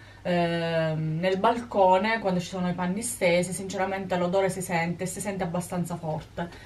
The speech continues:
e quindi ottimo anche questo.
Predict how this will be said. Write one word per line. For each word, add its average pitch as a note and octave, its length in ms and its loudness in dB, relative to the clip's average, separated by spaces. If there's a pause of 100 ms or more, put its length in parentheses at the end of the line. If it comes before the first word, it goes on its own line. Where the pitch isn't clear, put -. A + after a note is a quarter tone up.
(300)
e - 160 -6
quindi G#3+ 500 2
ottimo G3 680 2
anche F#3 320 -2
questo. - 760 4